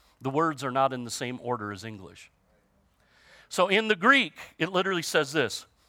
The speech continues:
"You have faith of God,"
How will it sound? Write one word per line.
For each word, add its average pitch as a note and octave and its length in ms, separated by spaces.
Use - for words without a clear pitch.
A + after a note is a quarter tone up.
"You G3 460
have F3 280
faith F#3 600
of G#3+ 240
God," A#2 460